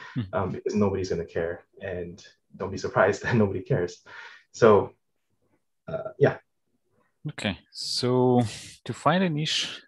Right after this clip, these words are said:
Speaker 1: uh, you don't have to start a meetup. So you can subscribe to industry newsletters, uh, have a look at Twitter, Hangout, and Hacker News and Reddit, and then also
Speaker 2: Podcasts,
Speaker 1: check
Speaker 2: YouTube channels.
Speaker 1: podcasts, exactly, uh, check conferences.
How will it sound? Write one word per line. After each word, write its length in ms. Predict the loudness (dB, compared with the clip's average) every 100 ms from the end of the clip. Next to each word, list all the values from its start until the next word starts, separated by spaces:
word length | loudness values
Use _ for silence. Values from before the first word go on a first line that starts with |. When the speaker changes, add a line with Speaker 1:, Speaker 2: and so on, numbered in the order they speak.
| 0
Speaker 1:
uh, 220 | 2 2
you 100 | 0
don't 200 | -2 0
have 160 | 0 -2
to 80 | -2
start 260 | -2 0
a 20 | 0
meetup. 340 | -2 -2 -4 _ _
So 160 | -8 -8
you 40 |
can 160 | -6 -8
subscribe 420 | -10 -2 0 0 -4 -4
to 580 | 0 2 4 2 0 -4
industry 420 | 0 0 0 0
newsletters, 880 | 0 -2 -2 0 2 2 0 -2 0
uh, 220 | 2 2 0
have 80 | -4
a 40 |
look 160 | -4 -6
at 120 | -6
Twitter, 320 | -6 -4 -2 -2
Hangout, 400 | 0 4 4 2 -4
and 160 | -6 -2
Hacker 260 | -2 0
News 260 | -2 -4 -6
and 120 | -10
Reddit, 420 | 0 2 4 0 -2 _ -20 -20 -20 -4
and 180 | 0 4
then 160 | 4
also 80 | 6 4 4
Speaker 2:
Podcasts, 60 |
Speaker 1:
check 160 | 2 -2 _
Speaker 2:
YouTube 300 | -2 0 2
channels. 420 | 4 4 6 4
Speaker 1:
podcasts, 200 | 2 -2
exactly, 640 | -4 -2 -4 -4 0 0 0 -8 -12 -6 2
uh, 360 | 4 6 4 2
check 160 | 0 0
conferences. 800 | 0 0 0 0 0 0 -2 -8